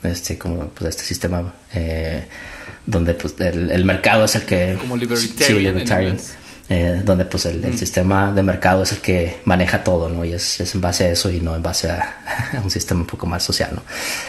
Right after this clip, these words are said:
Speaker 1: Em, eh, ent-, ahí es donde yo creo que se vuelve,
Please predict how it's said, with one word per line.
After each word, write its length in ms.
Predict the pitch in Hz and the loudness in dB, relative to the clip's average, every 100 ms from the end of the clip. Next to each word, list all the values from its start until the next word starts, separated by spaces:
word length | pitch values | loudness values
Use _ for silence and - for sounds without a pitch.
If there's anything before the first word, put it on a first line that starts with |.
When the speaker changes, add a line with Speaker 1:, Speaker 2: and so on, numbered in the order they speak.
| - - | -2 4
Speaker 1:
Em, 420 | 90 90 87 85 - - - - - - - - - - - - - - - | 6 6 4 2 -2 -14 -18 -18 -18 -20 -20 -20 -20 -20 -20 -20 -20 -10 -2
eh, 160 | 87 - | 0 2
ent-, 240 | 104 - | 2 4
ahí 140 | 107 101 | 4 6
es 80 | |
donde 180 | 110 110 | 4 4
yo 80 | 92 | 2
creo 140 | 104 | -2
que 140 | 95 95 | 0 2
se 100 | 92 | 2
vuelve, 400 | 92 92 90 | 2 4 4